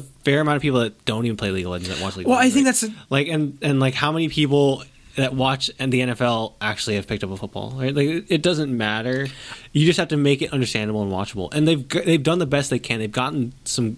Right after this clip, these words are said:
Speaker 1: amazing talent in terms of broadcasters and, and again, like, production people to make sure that it's as watchable as possible. But again, it's a very chaotic thing. It's everything about,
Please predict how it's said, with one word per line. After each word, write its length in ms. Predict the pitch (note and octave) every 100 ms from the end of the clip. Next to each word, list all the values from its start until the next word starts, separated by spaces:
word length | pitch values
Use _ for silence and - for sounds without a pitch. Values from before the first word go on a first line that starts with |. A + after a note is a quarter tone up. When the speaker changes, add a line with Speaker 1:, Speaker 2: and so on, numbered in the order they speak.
| -
Speaker 1:
amazing 680 | A#2 A2+ A#2+ B2+ C3+ A#2+ G#2+
talent 400 | G#2+ G2+ G#2+ -
in 100 | A#2
terms 240 | A2 G#2+ G2+
of 320 | G#2 G#2 -
broadcasters 680 | G#2+ G#2 G#2 G#2+ - A#2 G#2+
and, 260 | G2+ F#2+ F#2+
and 340 | F#2+ F#2+ - -
again, 240 | G#2+ F#2+
like, 160 | F#2 G2+
production 340 | G2+ G2+ A2
people 300 | G2+ G2 F#2+
to 60 | G#2
make 200 | A#2+ C3+
sure 200 | - C#3
that 160 | A#2+
it's 180 | G#2+ -
as 240 | C#3 C3 A2+
watchable 500 | B2 A#2 - - A#2
as 80 | -
possible. 500 | G#2 B2+ D#3 G3 - - - - -
But 80 |
again, 240 | D3+ C#3+ E3
it's 220 | C3 C3
a 80 | C#3
very 260 | B2 C#3+
chaotic 560 | C3+ - B2 A2 A#2 G#2+
thing. 420 | - A#2+ A2+ G#2 G#2 - -
It's 240 | - C3+ C3+
everything 640 | C#3+ D3 D#3+ D#3 F3 E3+ E3
about, 580 | - B2+ C3 A#2+ C#3+ D3